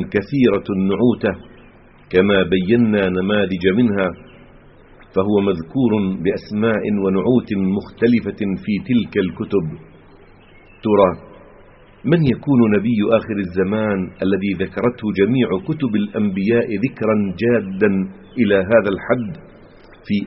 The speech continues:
آيات مكررة منها غير محمد صلى الله عليه وسلم؟ القسم الثاني من الإرهاصات ودلائل النبوة هو إخبار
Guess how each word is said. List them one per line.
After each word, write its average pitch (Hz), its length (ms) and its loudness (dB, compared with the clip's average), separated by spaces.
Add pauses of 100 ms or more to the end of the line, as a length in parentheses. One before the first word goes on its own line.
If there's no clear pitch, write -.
(240)
آيات 104 420 2 (320)
مكررة 104 640 -2 (180)
منها 98 320 2 (1000)
غير 110 220 4 (160)
محمد 101 480 0 (880)
صلى 95 240 4
الله 90 240 4 (160)
عليه 85 240 0 (120)
وسلم؟ 82 460 0 (1700)
القسم 156 360 0 (100)
الثاني 139 500 2
من 123 160 4
الإرهاصات 113 800 0 (120)
ودلائل 107 460 0 (100)
النبوة 101 480 -2 (160)
هو 113 100 2 (1300)
إخبار 101 340 2